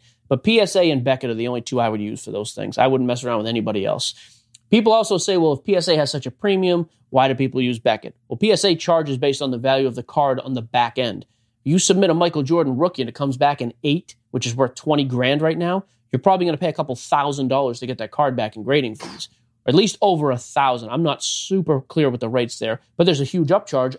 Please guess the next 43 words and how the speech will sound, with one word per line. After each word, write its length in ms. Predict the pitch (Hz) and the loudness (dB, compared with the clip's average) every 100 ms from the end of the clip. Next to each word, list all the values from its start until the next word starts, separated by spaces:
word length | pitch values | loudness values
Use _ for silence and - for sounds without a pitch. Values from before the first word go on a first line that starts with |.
| - | -4
based 220 | 151 139 | -2 0
on 80 | 139 | -2
the 80 | 123 | -2
final 400 | - 143 139 127 | -2 -2 0 0
value 340 | 123 113 110 | 2 0 0
of 80 | 113 | -6
the 80 | 160 | -2
card 300 | 180 151 127 | 2 2 0
if 80 | 120 | -6
it's 140 | - | -8
over 300 | 151 139 131 | -4 -2 -2
a 80 | 143 | -4
certain 280 | - 131 110 | -4 -4 -2
amount. 360 | 113 117 - _ _ _ _ _ _ - _ | -2 -2 -4 _ _ _ _ _ _ -20 _
And 200 | 139 160 | 0 0
P 140 | 160 196 | 2 0
S 100 | 180 | 2
A 100 | 175 | 4
wait 200 | 165 - | 2 0
times 260 | 151 147 | -2 -2
are 120 | 147 131 | -2 0
longer 320 | 139 139 131 | 0 0 0
than 120 | 120 | 0
Beckett 280 | 131 123 107 | 0 -2 -6
right 200 | 104 104 | -8 -8
now. 220 | 104 - _ _ _ _ _ _ - | -14 -16 _ _ _ _ _ _ -2
Beckett 300 | 139 180 208 | 2 2 2
also 300 | 170 196 202 | 0 0 2
has 120 | 160 131 | 0 0
a 60 | |
totally 420 | - 180 180 175 | -2 -2 2 2
different 340 | 151 165 147 123 | 2 0 -2 -2
holder. 380 | 160 175 175 - _ _ 135 | 0 2 0 -4 _ _ 2
I 160 | 175 | 2
actually 320 | 214 - 180 | 0 -2 -2
really 380 | 131 127 165 160 | 0 2 2 4
like 240 | 139 147 143 | 4 2 0
the 80 | |
look 200 | 127 143 | -2 -2
of 120 | 143 123 | -2 -2
a 60 | |
Beckett 320 | 120 135 135 | 0 -2 -2
holder. 380 | 127 131 143 170 | -2 0 0 -2